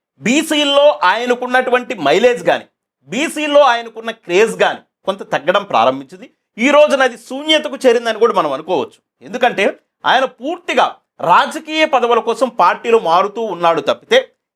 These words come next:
ఎక్కడ బీసీలకి నిజంగా అన్యాయం జరిగినా, ఆ నిజంగా జరిగినటువంటి అన్యాయాన్ని ధైర్యంగా ఎదిరించే దగ్గర లేడు. ఎందుకంటే అలసిపోయినట్టుగా ఆయన్ని నేను గుర్తిస్తున్నా. ఒక్కొక్క రాజకీయ పార్టీ, ఒక్కొక్క రాజకీయ పార్టీ, అది ఏపీలోనైనా తెలంగాణలో అయినా, ఆయనకి రాజ్యసభ ఇస్తే చాలు,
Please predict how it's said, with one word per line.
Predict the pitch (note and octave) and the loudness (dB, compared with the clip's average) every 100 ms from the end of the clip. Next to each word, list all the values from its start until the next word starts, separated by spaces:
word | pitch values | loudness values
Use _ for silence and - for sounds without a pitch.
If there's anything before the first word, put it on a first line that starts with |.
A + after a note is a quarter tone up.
| - | -4
ఎక్కడ | F3+ - D#4+ | -4 0 0
బీసీలకి | C#4+ - F#3+ D4 A#3+ D#4 D#4+ D#4 C#4+ | 0 -6 -12 -12 -6 -2 -2 -2 -6
నిజంగా | G3 G3+ B3 C4 C#4 | -2 0 0 0 2
అన్యాయం | A#3+ F3+ B3 C4 G3+ | 2 0 -2 -2 0
జరిగినా, | F3 D#3+ D3+ C3 _ _ _ - | -2 0 -2 -4 _ _ _ 0
ఆ | D#3+ G3+ | 2 2
నిజంగా | F3 F3+ D4+ E4 E4 | 0 -2 0 2 4
జరిగినటువంటి | C#4+ C4+ C4+ C4+ B3+ A#3+ | 2 2 2 2 2 2
అన్యాయాన్ని | E3 E3+ A3+ A3+ A3 | -2 0 0 0 -2
ధైర్యంగా | F#3+ F#3+ G3+ G#3 G#3+ | -10 -14 -14 -10 -8
ఎదిరించే | D#3+ E3+ F#3+ E3+ | -8 -10 -20 -12
దగ్గర | C#3 B2+ | -10 -10
లేడు. | A#2 B2 G#2 | -12 -16 -16
ఎందుకంటే | B2 A3+ G#3+ D#3+ | -18 -10 -4 -4
అలసిపోయినట్టుగా | G#3+ C4 B3+ A3 G3 G#3 | -4 0 2 2 0 0
ఆయన్ని | G#3 E3+ | -2 -2
నేను | D3 B2 | -10 -10
గుర్తిస్తున్నా. | A#2 B2 C3+ - G2+ _ _ _ _ _ - | -14 _ -20 -20 -20 _ _ _ _ _ -6
ఒక్కొక్క | - G3+ | -4 2
రాజకీయ | G3 F3 - E3 | 2 2 -2 -6
పార్టీ, | D#3+ C#3+ E3+ | -4 -4 -10
ఒక్కొక్క | C#3 G3+ G3+ | -4 -2 2
రాజకీయ | F#3 E3 - D#3+ | 0 0 -10 -4
పార్టీ, | D3+ D#3 | -2 -2
అది | C3+ | -4
ఏపీలోనైనా | C#3 G#3 A#3 A3+ G#3+ G#3 A3+ | -2 -2 -2 -2 0 0 -2
తెలంగాణలో | A3+ E3 E3 D#3 C3 A#2 | 0 0 2 0 -2 -8
అయినా, | G2+ _ _ _ - | -14 _ _ _ -2
ఆయనకి | A3 G#3 | -2 0
రాజ్యసభ | E3 G3+ A3 C#4 | -2 -2 -2 -2
ఇస్తే | B3 - A#3+ | -2 -2 -2
చాలు, | B2 | -2